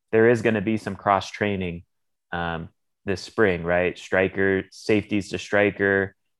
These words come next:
striker. He even said strikers to will, which I found very interesting and intriguing. Um, but, but again, bringing it back to Amari, am I reading too much into that, you think,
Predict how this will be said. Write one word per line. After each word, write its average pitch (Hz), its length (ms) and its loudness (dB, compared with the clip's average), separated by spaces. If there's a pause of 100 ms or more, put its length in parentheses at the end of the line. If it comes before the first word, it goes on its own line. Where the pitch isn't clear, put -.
striker. 104 500 0
He 120 180 2
even 107 200 0
said 95 500 0 (300)
strikers 101 600 -2
to 95 120 -6
will, 101 640 2 (160)
which 92 200 -6
I 98 140 2
found 95 520 -4 (440)
very 98 340 2
interesting 98 640 -4
and 92 120 -6
intriguing. 95 640 -6 (400)
Um, 90 380 -6
but, 104 220 0
but 98 140 2
again, 95 320 -2
bringing 107 240 0
it 104 140 -4
back 104 240 0
to 101 120 -4
Amari, 95 680 0 (760)
am 104 100 0
I 104 80 4
reading 131 300 2
too 135 140 -8
much 131 200 -2
into 127 160 -2
that, 123 300 2
you 120 80 -4
think, 123 320 -4